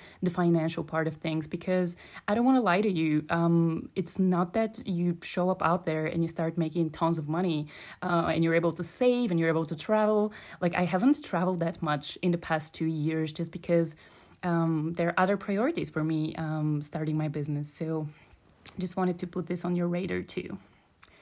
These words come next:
The next thing that I've written down is, "You will never <laughs> find balance between working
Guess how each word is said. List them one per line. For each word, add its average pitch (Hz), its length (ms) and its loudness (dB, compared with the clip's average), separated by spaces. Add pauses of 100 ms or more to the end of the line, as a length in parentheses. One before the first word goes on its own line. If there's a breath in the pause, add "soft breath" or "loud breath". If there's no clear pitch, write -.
(800 soft breath)
The 226 80 4
next 262 280 4
thing 202 220 6
that 185 140 4
I've 175 120 2
written 175 220 0
down 170 420 4
is, 165 560 2
"You 196 680 2
will 170 440 4
never 165 520 2
<laughs> - 0 -
find 165 580 0
balance 156 420 2
between 165 480 -2
working 160 320 0